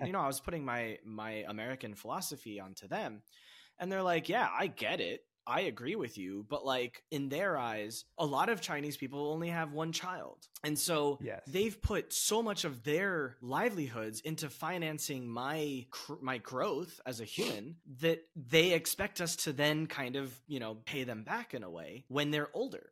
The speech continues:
Speaker 1: And in fact, a lot of them, they feel like at the age of fifty, their life is over and they should retire and there's no more value they can provide to society. And, uh, that, that, that part's a bit nuts in my mind. But, uh, I, I've seen over, and even in Vietnam, so for the, you know, my entire adult life, I've been in cultures where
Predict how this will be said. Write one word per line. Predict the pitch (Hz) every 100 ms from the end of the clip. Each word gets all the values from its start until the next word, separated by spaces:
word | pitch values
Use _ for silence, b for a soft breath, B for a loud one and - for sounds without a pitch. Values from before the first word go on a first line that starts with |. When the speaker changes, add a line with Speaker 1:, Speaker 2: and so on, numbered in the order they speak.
| -
Speaker 1:
And | 180
in | 185
fact, | 170 196 -
a |
lot | 143 190 247
of | 180
them, | 139 131
they | 147
feel | 147 214
like | 190 151
at | 160
the | 147
age | 151 139
of | 120
fifty, | 240 269 180 143
their | 131
life | 113 131 165 139
is | 110
over | 151 208 104 101
and | 110
they |
should | 113 127 107
retire | - 151 156 120
and | 110
there's | 104
no | 123
more | 160 160
value | 113 127 175 151
they | 123
can | 120 113
provide | 113 113
to | 101
society. | - 98 127 185 104 101
And, | 101 104 -
uh, | 120 104
that, | 120 -
that, | 135 - 143
that | 139
part's | 131 120 113
a |
bit | 101 98
nuts | 113 -
in | 110
my | 123
mind. | 131 101 107
But, | 123 -
uh, | 135 120
I, | 147 147 147 _
I've | 127 135 120
seen | - - 156 190 147 127
over, | - 127 123
and | 139
even | 123 135 135
in | 123
Vietnam, | 117 117 185 135
so | 131
for | 131
the, | 131 - 113
you | 120
know, | 101 101
my | 123 135
entire | 123 160 151
adult | 127 123 -
life, | 185 156
I've | 127 117
been | 147 165 165
in | 165 180
cultures | 165 160 - 143 135 117
where | 117 120 120